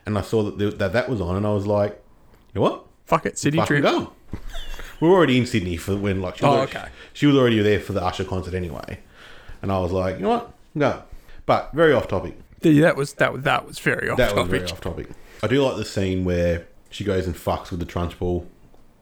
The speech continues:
Speaker 1: because, like, her brother died and she was a real, Trunchbull was a real cunt to Miss Honey.
Speaker 2: Mm.
Speaker 1: When she goes and sits
Speaker 2: That's
Speaker 1: outside
Speaker 2: right,
Speaker 1: her house,
Speaker 2: because
Speaker 1: she makes
Speaker 2: what
Speaker 1: the
Speaker 2: is it?
Speaker 1: painting
Speaker 2: What's the
Speaker 1: come down.
Speaker 2: relationship between her and Miss Honey in the end? It's like
Speaker 1: Uh,
Speaker 2: her auntie or
Speaker 1: auntie.
Speaker 2: something,
Speaker 1: Yeah.
Speaker 2: yeah.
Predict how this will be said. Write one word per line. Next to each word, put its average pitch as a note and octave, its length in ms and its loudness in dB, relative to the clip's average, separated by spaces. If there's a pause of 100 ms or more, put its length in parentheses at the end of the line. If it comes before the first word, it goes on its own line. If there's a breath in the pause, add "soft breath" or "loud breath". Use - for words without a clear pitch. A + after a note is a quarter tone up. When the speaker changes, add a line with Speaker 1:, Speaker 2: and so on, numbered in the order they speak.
(120)
Speaker 1:
because, E2+ 800 -4 (220)
like, F2 180 -6
her F2+ 160 -2
brother F2 340 -2
died D#2+ 520 -4 (480)
and E2 680 -4 (260)
she - 100 -6
was E2 80 -2
a E2 40 -2
real, E2+ 340 -2 (240)
Trunchbull F2 360 -4
was E2 100 -2
a E2+ 40 -2
real E2 180 -2
cunt - 400 -8
to E2+ 140 -4
Miss E2+ 140 -4
Honey. F#2+ 320 -2 (260)
Speaker 2:
Mm. F3+ 480 2 (360)
Speaker 1:
When G2+ 120 0
she G2 100 -4
goes F2+ 100 0
and F2 120 -2
sits G#2 140 -4
Speaker 2:
That's A#3 160 2
Speaker 1:
outside F#3+ 140 4
Speaker 2:
right, G3 80 -2
Speaker 1:
her A3 60 0
house, A3+ 100 2
Speaker 2:
because B3 180 2
Speaker 1:
she C#4+ 80 -2
makes D4+ 80 -2
Speaker 2:
what F4+ 100 2
Speaker 1:
the F#4+ 60 4
Speaker 2:
is E4+ 140 2
it? C#4 40 2
Speaker 1:
painting A#3 180 0
Speaker 2:
What's F4 140 0
the C#4 60 0
Speaker 1:
come A#3 80 2
down. G3 60 4
Speaker 2:
relationship F3 460 2
between E3+ 300 0
her E3 260 2
and D#3+ 80 2
Miss D#3 140 0
Honey D#3+ 240 0
in E3+ 80 2
the F3 120 0
end? C4+ 260 -4
It's - 140 -18
like C#3+ 160 2
Speaker 1:
Uh, - 20 -2
Speaker 2:
her C3 260 2
auntie C3 280 0
or C#3 40 2
Speaker 1:
auntie. B2+ 100 -2
Speaker 2:
something, B2+ 420 -2
Speaker 1:
Yeah. C#3 120 2
Speaker 2:
yeah. A2 160 -4